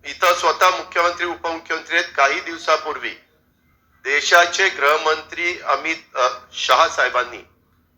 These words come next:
एक महत्वाची मीटिंग बोलवलेली होती. सीमा प्रश्नाच्या संदर्भात काही जे प्रश्न निर्माण झालेले आहेत किंवा वाद निर्माण झालेले आहेत किंवा काही,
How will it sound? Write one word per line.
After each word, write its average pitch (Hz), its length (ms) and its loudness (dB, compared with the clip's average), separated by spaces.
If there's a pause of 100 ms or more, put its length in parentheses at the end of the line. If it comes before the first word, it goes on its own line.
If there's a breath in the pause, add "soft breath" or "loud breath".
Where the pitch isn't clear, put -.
एक 170 220 -6
महत्वाची 160 500 2
मीटिंग 160 360 -6
बोलवलेली 147 420 -2
होती. 143 220 -4
सीमा 139 380 -2
प्रश्नाच्या 147 560 -2
संदर्भात 139 540 0 (680)
काही 147 200 2
जे 160 180 -4
प्रश्न 151 440 -4
निर्माण 147 500 0
झालेले 139 340 2
आहेत 135 240 4 (160)
किंवा 143 200 2
वाद 139 320 4 (120)
निर्माण 135 360 -2
झालेले 131 260 -2
आहेत 131 140 -8
किंवा 139 160 -2
काही, 139 240 0